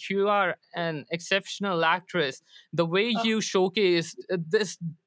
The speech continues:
Speaker 1: di-, different emotions, it was literally felt like a roller coaster ride of emotions that we went on. And the way you were able to show it,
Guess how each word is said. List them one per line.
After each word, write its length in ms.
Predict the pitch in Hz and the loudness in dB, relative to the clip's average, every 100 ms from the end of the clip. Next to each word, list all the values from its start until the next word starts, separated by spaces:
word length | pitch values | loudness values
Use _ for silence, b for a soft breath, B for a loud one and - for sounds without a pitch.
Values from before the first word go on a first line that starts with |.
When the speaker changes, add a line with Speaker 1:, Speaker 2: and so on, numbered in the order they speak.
| _ 190 | _ -2
Speaker 1:
di-, 160 | 226 | -2
different 540 | 180 240 247 302 277 226 | 2 0 0 -2 -2 -2
emotions, 560 | 175 175 214 233 202 175 | 0 2 0 0 0 0
it 140 | 185 | -2
was 180 | 202 185 | -2 -2
literally 540 | 202 233 254 254 254 233 | 0 -2 -2 -2 -2 -2
felt 340 | - 214 214 | 0 2 4
like 220 | 202 208 202 | 4 2 4
a 140 | 175 | 4
roller 340 | 147 175 214 214 | 4 2 2 0
coaster 420 | - 202 - 180 | 0 -4 0 0
ride 280 | 175 170 180 | 4 2 2
of 120 | 175 | 0
emotions 680 | 165 156 185 180 165 139 - B B B B | 0 0 -2 -2 -4 -6 -8 B B B B
that 180 | 170 165 | 0 2
we 300 | 185 170 - - 143 | 2 0 0 -6 0
went 320 | 165 202 220 | 2 2 4
on. 300 | 190 131 131 - _ _ 175 | 4 4 0 -10 _ _ -2
And 120 | 175 | 0
the 60 | |
way 120 | 175 226 | 2 2
you 180 | 254 | 2
were 140 | 247 226 | 4 4
able 220 | 214 202 | 4 0
to 120 | 202 | -2
show 300 | - 190 190 | -2 0 2
it, 180 | 196 139 | 2 0